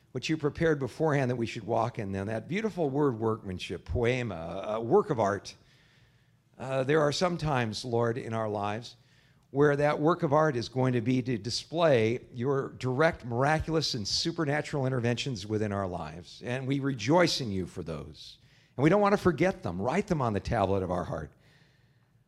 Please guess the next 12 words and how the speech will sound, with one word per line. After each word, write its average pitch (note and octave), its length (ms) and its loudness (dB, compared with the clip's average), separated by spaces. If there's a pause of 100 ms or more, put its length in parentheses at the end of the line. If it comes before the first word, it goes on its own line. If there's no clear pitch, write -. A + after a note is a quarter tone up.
(120)
But D#3+ 100 4
we E3+ 140 8
also A3+ 320 4
realize C#3 600 4
that - 160 -6
you D3 120 -2
provide C#3 560 2
the G#2 100 2
physical E3 480 0
means, C#3+ 380 0
the B2+ 100 -4
wherewithal, A#2+ 840 2